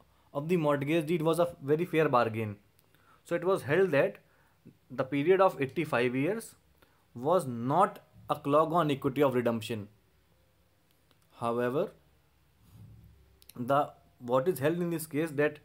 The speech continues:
period of eighty-five year is not a clog on equ-, equity of redemption. This is criticized, and in further cases of mortgage, you will see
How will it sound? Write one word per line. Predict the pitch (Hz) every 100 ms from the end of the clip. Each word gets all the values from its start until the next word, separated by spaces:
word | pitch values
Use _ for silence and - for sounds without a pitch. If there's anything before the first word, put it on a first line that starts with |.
| _ _ _ _
period | 147 151 170
of | 170 131
eighty-five | 131 143 131 139
year | 143 160
is | 165
not | 113 113 143 160
a |
clog | 156 135 131
on | 143
equ-, | 120 - -
equity | 123 123 151
of |
redemption. | 117 117 135 143 110 - _ _ _ _ _ _ _ _ _ -
This | 123 180
is | 226
criticized, | - 147 139 - 123 196 - - _ _ _ _
and | 151 185
in | 180 185
further | 143 143 196
cases | 185 170 170 170
of | 156
mortgage, | 135 123 123 165 202 - _ -
you | 143
will | 160 160
see | - 185 233